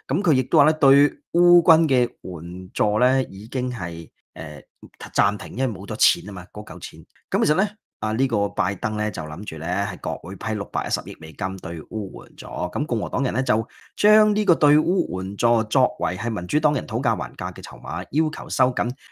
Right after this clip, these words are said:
喺美國嘅移民政策，喺雙方僵持之下，其實共和黨人幾時先至批呢？或者會唔會批？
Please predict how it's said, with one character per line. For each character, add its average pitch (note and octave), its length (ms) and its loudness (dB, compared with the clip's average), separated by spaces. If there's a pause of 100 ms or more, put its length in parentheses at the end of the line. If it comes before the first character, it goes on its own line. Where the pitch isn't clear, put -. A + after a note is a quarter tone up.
喺 D3 320 6 (280)
美 C3+ 200 6
國 C#3+ 160 2
嘅 C#3 100 0
移 A2 140 -2
民 D2+ 140 -10
政 G#2+ 180 -6
策， A#2+ 80 0
喺 A#2 180 0
雙 E3+ 180 0
方 E3 200 0
僵 E3 200 2
持 D#2+ 220 -8
之 B2 160 -4
下， A2 160 0
其 - 80 -18
實 F2 160 -14
共 F#2 160 -10
和 C#2+ 220 -8
黨 A2 160 -4
人 D#2 160 -6 (260)
幾 C3 280 0
時 G2 200 0
先 F3 180 2
至 C#3+ 120 0
批 D3 180 -2
呢？ D#3 120 4
或 A2+ 100 2
者 D3 180 0
會 A2+ 160 -4
唔 A2 80 -2
會 A#2 100 2
批？ C#3+ 120 2